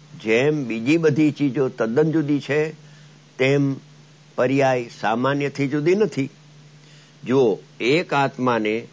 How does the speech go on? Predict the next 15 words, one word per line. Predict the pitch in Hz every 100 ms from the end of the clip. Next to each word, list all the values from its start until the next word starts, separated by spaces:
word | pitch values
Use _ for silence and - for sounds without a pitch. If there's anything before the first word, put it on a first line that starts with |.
| - - - -
અને | 113 117
બીજા | 98 113 123 185
આત્માને | 151 120 - 110 107 104 120 123 - - - - -
પરસ્પર | 113 139 - - 156
કાંઈ | 151 160 175 190
સંબંધ | 170 160 139 110
નથી. | 82 76 71 - - - - -
બંને | 113 131 147 160
સામાન્યપણે | 151 131 123 139 160 160 165 - 156 175 180 - - - - -
એક | 135 190 202 - -
અને | 131 123
વિશેષપણે | 117 - 165 147 151 147 127
જુદા | 123 127 147 156 123
એમ | 131 165
નથી, | 226 214 - 101